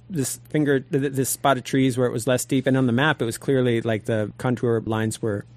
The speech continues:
further apart, so it wasn't as steep. And we thought, "Oh, well, we'll go over there." But right above that was bare rock. <laughs> And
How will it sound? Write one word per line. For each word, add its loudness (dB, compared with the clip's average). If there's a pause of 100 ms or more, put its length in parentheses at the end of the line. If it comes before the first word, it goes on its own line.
(360)
further -4
apart, 0
so -6
it -6
wasn't -4
as -4
steep. -2 (420)
And -2
we 0
thought, 0
"Oh, 4
well, 4
we'll 0
go 2
over 2
there." 4
But -2
right 4
above 2
that 0
was -2 (140)
bare 0
rock. 0
<laughs> -12 (180)
And -2